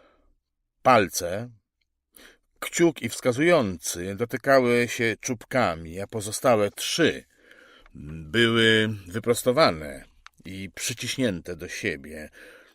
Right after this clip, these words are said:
Sekretarz wiedział, że w ten sposób anonsowali się wyłącznie agenci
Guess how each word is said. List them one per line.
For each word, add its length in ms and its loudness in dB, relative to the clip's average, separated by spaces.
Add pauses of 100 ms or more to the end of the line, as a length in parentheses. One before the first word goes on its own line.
(120)
Sekretarz 600 2
wiedział, 360 6
że 120 4
w 40 -10
ten 160 -2
sposób 420 -2
anonsowali 560 2
się 140 -4
wyłącznie 600 0
agenci 680 0